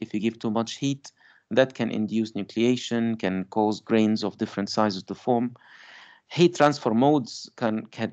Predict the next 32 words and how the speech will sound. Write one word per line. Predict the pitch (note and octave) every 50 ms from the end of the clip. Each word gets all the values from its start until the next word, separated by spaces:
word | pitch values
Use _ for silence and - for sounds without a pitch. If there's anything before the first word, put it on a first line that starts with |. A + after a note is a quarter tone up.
| - -
can | - A2+ G#2+
be | A2+ B2 A#2+
very | A2 B2 C#3 C#3 C3+
complex | - C#3+ C#3 B2 C3 A#2+ - -
to | - A2
explain | - - - - - C3+ C3+ C3+
sometimes, | B2 - A2 A2 A2 - C3 C3+ C3+ C3+ C3+ B2+ - - - - - - - _ _ _
where | - A#2 A2+ G#2+ G#2
you | G#2 G#2+ G2+
can | - - G2 G#2
move | A#2+ B2+ B2
from | - - G#2 G#2
conduction | - - G#2+ A2 A2+ A#2+ - - - A2 A2
to | - - A2+
keyholing. | - - B2+ B2 A#2 B2+ A#2+ A2 G#2+ G#2 G#2 A2+ A#2+ A2+ - _ - _ _ _ _ _ _ -
In | A#2+ A#2 A2+
fact, | - D3+ C#3+ C#3+ - -
you | B2+
can | B2+ B2+ A2+ A2 G#2+
still | - - - C#3+ B2+
get | A#2 C3+ B2+ C3
keyholing | - C#3 C3 A#2 B2 C3 B2+ A#2+ A2 G#2 G#2 - -
and | A#2+ C3 C3
conduction | - A#2 A2+ A2+ B2+ B2+ - - - G2+ A2 B2 B2+ _ _ _ _ _ _ _ _ _ _ _ _
for | - B2 A#2
samples | A#2 - - D3+ D3 C#3+ C#3+ - A#2 G#2 - -
made | A#2+ B2 C3 C3 C3 B2+ -
by | - A#2+ A2+ A2+ A#2
the | A2+ A#2 A2
same | - - C3+ B2+ B2 -
energy | - C3+ B2+ A2 A2+ A2
density. | - A#2 A#2 A2 - - - F#2 F#2 -